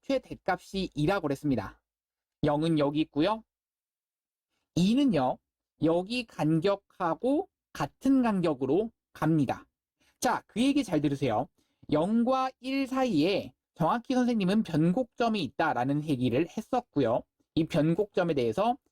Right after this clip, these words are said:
일 대 일 대 일이다라는 얘기를 했었습니다. 그럼 이 순간이 같아지게 올라가는 순간은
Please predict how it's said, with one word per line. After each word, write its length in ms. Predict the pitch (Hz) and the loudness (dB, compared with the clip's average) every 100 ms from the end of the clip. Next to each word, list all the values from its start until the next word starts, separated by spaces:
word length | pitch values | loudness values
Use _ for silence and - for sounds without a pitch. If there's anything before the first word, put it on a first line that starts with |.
| _ | _
일 300 | 233 254 262 - | -4 -2 -2 -2
대 200 | 254 247 | -2 0
일 140 | 233 - | -2 -2
대 140 | 208 | -2
일이다라는 920 | 220 214 233 247 220 226 113 127 147 135 | -2 -4 -2 0 0 -2 -4 -2 0 0
얘기를 240 | 120 123 | 0 -2
했었습니다. 560 | 185 220 - 120 - - _ _ _ _ _ _ _ _ _ _ - - - - - | -2 -4 -2 -2 -4 -10 _ _ _ _ _ _ _ _ _ _ -20 -20 -14 -12 -4
그럼 540 | 285 220 175 190 117 - _ | 0 2 2 0 -6 -14 _
이 140 | 175 214 | -6 -2
순간이 460 | 302 294 277 254 | 2 2 2 -2
같아지게 580 | 240 - - 226 202 214 | -4 -6 -2 -2 0 0
올라가는 540 | 151 147 185 190 180 | 2 2 2 0 -2
순간은 560 | 165 160 127 185 196 107 | -2 -2 0 0 0 -4